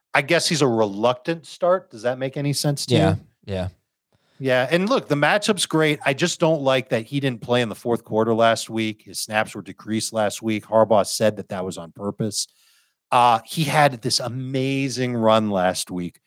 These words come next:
Speaker 1: where he should have been dead to rights in the backfield for a two-yard loss, powered through it, great balance, turned it into a twelve-yard gain, Adam. That's the type of thing that I want to see more of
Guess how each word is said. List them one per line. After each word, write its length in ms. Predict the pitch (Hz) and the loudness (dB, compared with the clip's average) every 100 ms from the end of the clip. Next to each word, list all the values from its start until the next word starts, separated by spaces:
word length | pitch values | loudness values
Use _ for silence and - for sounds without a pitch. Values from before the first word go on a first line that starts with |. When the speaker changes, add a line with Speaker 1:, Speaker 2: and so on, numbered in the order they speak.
| _ _ | _ _
Speaker 1:
where 100 | 123 | -2
he 60 | 113 | 0
should 220 | - 131 | 2 2
have 40 | |
been 160 | 123 101 | 2 -2
dead 260 | - 139 139 | 2 0 2
to 60 | 113 | 0
rights 340 | 117 117 - | 2 2 -2
in 60 | 98 | -8
the 60 | |
backfield 520 | - 107 107 - 98 | 0 2 2 0 -6
for 100 | 92 | -6
a 40 | 82 | -12
two-yard 460 | - 120 117 101 | -4 2 2 2
loss, 420 | 90 90 92 - - _ _ - | 0 -2 -2 -4 -12 _ _ -4
powered 420 | - 131 135 123 | 2 4 4 0
through 220 | 110 107 | -2 0
it, 140 | 104 - | 0 -2
great 420 | 110 123 139 - | 0 0 0 0
balance, 420 | 120 113 117 - | 2 4 2 -2
turned 220 | - 139 | -4 -2
it 100 | 147 | -2
into 160 | 123 104 | -4 -6
a 60 | 87 | -10
twelve-yard 680 | - 117 123 107 104 104 | -4 0 0 2 2 0
gain, 280 | 98 92 87 | -4 -14 -14
Adam. 300 | 80 78 80 _ _ _ - | -16 -20 -20 _ _ _ 2
That's 300 | 180 220 - | 2 2 -2
the 100 | 208 | 0
type 240 | 185 165 | 2 0
of 80 | 147 | -2
thing 320 | 147 127 123 _ _ | -2 -2 -4 _ _
that 120 | 143 135 | 2 4
I 120 | 131 | 4
want 260 | 131 127 120 | 4 2 0
to 60 | |
see 180 | - 131 | -2 -2
more 520 | 120 120 135 147 120 | -2 0 4 6 6
of 280 | 92 87 | 4 0